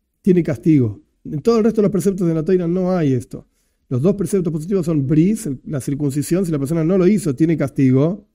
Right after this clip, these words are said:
y es recortado del pueblo de Israel. Estamos hablando de judíos, nada más. Y el segundo es este, Korban Pesach, la ofrenda de Pesach, si la persona no participó, etcétera, en Pesach, de la ofrenda de Pesach,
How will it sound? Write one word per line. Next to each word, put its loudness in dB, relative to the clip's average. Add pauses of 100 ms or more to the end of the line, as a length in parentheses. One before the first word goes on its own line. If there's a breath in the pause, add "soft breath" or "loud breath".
(240)
y 2
es 4
recortado 0
del 2
pueblo 2
de 2
Israel. 0
Estamos -2
hablando 0
de 4
judíos, 4
nada -2
más. -4 (560)
Y 2
el 2
segundo 2
es 0 (100)
este, 0
Korban -2
Pesach, -2
la -4
ofrenda -4
de -2
Pesach, -2
si -6
la -4
persona -4
no -2
participó, -4
etcétera, -2
en 0
Pesach, -2
de -10
la -4
ofrenda -2
de -2
Pesach, -4